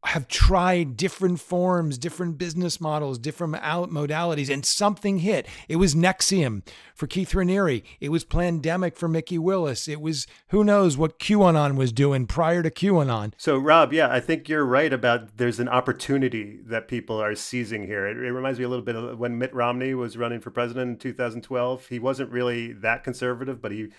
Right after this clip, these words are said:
Speaker 2: portrayed himself as being much more conservative. And the phrase he used was he saw there was shelf space on the right. And that always stuck with me. And I think right now there's shelf space and crazy.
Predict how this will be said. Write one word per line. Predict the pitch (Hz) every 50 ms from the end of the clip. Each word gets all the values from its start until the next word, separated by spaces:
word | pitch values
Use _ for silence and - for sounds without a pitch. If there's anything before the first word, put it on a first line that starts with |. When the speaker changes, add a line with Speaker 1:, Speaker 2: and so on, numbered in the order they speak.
| _ _ _ _ -
Speaker 2:
portrayed | - 117 110 - - 117 117
himself | 123 120 - - 127 120 117 -
as | 117 98
being | 92 120 107 107
much | 110 120 117 - -
more | 120 117
conservative. | 113 - 127 113 - 120 123 127 135 135 127 131
And | 120 110
the | 120 -
phrase | - 120 117 117 120 110 -
he | 117
used | 113 113 117 117 120 107 -
was | 117 113 98 - - - - _ _
he | _ - 113
saw | - - 123 117 117
there | 113 113
was | 110 110 -
shelf | - - 113 113 -
space | - - - 120 113 113 - -
on | 120 110 110
the | 104
right. | 98 98 101 107 127 - - _ _ _ _ _ _ _ _ _ _ _ _ _ _ -
And | 113 110
that | 113
always | 113 120 120 117 113
stuck | - - 120 110 - -
with | 139 127
me. | 143 147 151 160
And | 139 117
I | 113 110
think | 143 135 101 - - _ -
right | 123 123 127
now | - 127 131 139
there's | 135 120 107
shelf | - - 123 120 -
space | - - 123 120 120 -
and | 123 107
crazy. | - 127 123 139 139 101 95 95